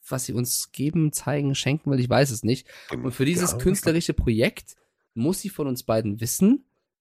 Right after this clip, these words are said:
Speaker 1: was unsere Lieblingsnummer ist und unsere Position.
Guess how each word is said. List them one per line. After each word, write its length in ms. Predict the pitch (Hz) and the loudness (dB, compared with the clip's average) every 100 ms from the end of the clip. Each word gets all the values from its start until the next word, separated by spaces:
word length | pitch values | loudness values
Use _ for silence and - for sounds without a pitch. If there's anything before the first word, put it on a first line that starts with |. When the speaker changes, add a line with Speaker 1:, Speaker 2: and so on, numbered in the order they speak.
| _ | _
Speaker 1:
was 200 | 110 - | -4 -4
unsere 320 | 131 123 113 | -2 0 0
Lieblingsnummer 760 | 104 117 - 190 - 175 170 151 | 0 -2 -4 -4 2 4 6 6
ist 260 | 185 - - | 4 2 -2
und 160 | - 135 | 0 2
unsere 380 | 123 139 131 123 | 2 2 4 4
Position. 920 | - 135 127 120 - 175 160 95 | 4 4 2 -2 2 6 8 6